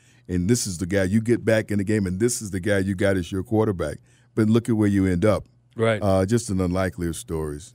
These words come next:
Speaker 1: It really is.
Speaker 2: Have you seen that pro-, that, uh, project with him? Where I forgot who the dude was playing Kurt Warner. That movie that came out.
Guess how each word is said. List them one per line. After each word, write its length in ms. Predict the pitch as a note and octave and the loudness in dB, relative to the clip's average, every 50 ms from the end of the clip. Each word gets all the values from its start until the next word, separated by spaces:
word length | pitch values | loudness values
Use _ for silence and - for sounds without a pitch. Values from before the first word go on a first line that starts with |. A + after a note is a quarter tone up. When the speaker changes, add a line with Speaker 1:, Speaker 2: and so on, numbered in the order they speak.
| _ - | _ -6
Speaker 1:
It 60 | F#2 | -4
really 300 | F#2 F#2 F2+ F2+ F2+ F2 | -2 0 0 0 0 -2
is. 140 | E2 D2 - | -2 -4 -2
Speaker 2:
Have 100 | D3 D3 | -2 0
you 80 | F#3+ G3+ | 0 0
seen 200 | - - B3 A3+ | 0 0 0 0
that 120 | A3 - - | 0 -2 0
pro-, 200 | G#3+ G#3 D#3+ F3+ | -2 -2 0 0
that, 240 | E3+ E3+ D#3 - | -2 -2 -2 -2
uh, 120 | F3 D#3+ D3 | -4 -4 -4
project 380 | - F#3 F3+ F3 E3 F3+ E3 | -2 -2 -2 -2 -2 -4 -6
with 120 | E3 E3+ E3 | -4 -4 -4
him? 160 | F3+ F3 E3+ | -4 -4 -4
Where 100 | C#3+ C#3 | -6 -6
I 40 | C3+ | -6
forgot 260 | - D#3 D3 D3 C3 | -8 -8 -8 -6 -4
who 100 | C#3+ C#3 | -4 -4
the 60 | A#2 A#2+ | -4 -6
dude 140 | B2 A#2 | -8 -8
was 100 | G#2+ G#2 | -8 -10
playing 260 | - - A#2+ A2+ G2 - | -8 -6 -6 -6 -6 -8
Kurt 200 | - A2+ - - | -8 -10 -8 -8
Warner. 360 | G#2+ A2+ G#2 E2+ D#2+ E2 - _ _ _ _ _ _ _ _ - | -6 -6 -6 -6 -10 -14 -18 _ _ _ _ _ _ _ _ -16
That 100 | A2+ A2 | -10 -6
movie 220 | A#2 C3+ C3+ C#3+ C3+ | -4 -4 -2 -2 -4
that 80 | B2+ - | -4 -6
came 240 | - D3 C#3 C#3 C#3 | -8 -8 -8 -6 -6
out. 260 | C#3 C#3 C3+ A#2+ | -6 -8 -8 -10